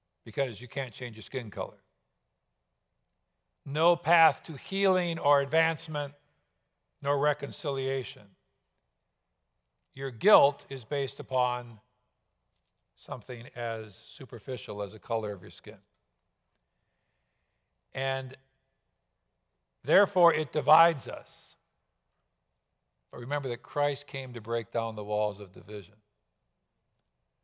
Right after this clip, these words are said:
One of the most beautiful things in the world is watching people who should be divided love each other. To watch, I love biracial marriages,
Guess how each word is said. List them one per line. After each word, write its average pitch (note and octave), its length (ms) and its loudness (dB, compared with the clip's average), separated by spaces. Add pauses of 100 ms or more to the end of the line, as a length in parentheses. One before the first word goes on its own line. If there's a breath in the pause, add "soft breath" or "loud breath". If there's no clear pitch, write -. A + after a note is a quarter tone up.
(280)
One B2 120 -8
of - 0 -
the B2 140 -6
most A2+ 180 -6
beautiful C3+ 400 -4
things B2 340 -8
in A#2 100 -10
the A2+ 80 -12
world A#2+ 400 0
is G#2 140 -10
watching A#2 380 -2
people A#2+ 400 -14
who A2 180 -12
should B2+ 340 -10
be A#2 140 -12
divided G#2+ 720 -6 (500)
love A2+ 280 4
each G2+ 240 -10
other. G2 240 -6 (1900)
To B2 100 -12
watch, B2+ 600 0 (840)
I B2+ 140 4
love B2+ 520 6
biracial B2 640 2
marriages, A#2 600 -2